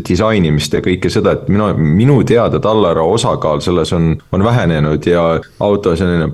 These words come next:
peakonstruktor ikkagi on Sim-, Simone Resta, äh, endine Ferrari, Ferrari inimene ja, ja samamoodi palju endiseid Ferrari inimesi on tulnud üle, äh, nüüd nende eelarvepiirangute tõttu Haasi. Nad on jäänud küll sinna samasse Maranellosse,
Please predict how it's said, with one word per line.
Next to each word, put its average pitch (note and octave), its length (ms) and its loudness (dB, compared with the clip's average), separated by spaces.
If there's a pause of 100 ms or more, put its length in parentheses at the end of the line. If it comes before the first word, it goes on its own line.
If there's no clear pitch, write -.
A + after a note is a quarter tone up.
peakonstruktor G2 1080 0
ikkagi D#2+ 320 -2
on D#2+ 80 0
Sim-, G2 340 0
Simone F#2+ 420 0
Resta, G2+ 380 0 (240)
äh, E2 240 -2
endine E2 260 0
Ferrari, F#2+ 600 0
Ferrari F#2+ 400 0
inimene E2 400 0 (100)
ja, D#2+ 160 0 (380)
ja E2+ 160 -2
samamoodi G2 500 0
palju G2+ 340 2
endiseid F#2 420 0
Ferrari G#2 420 2
inimesi E2+ 460 0
on F2 200 0
tulnud F#2 520 0 (100)
üle, C#3 320 2 (320)
äh, F2+ 240 -2
nüüd F2 240 -2
nende F#2 240 0
eelarvepiirangute E2+ 840 0
tõttu D#2+ 420 0
Haasi. A2+ 420 0
Nad F#2 200 2
on A#2+ 60 4
jäänud A2 280 0
küll F#2+ 160 0
sinna F2+ 160 0
samasse F#2+ 420 0
Maranellosse, F2+ 840 0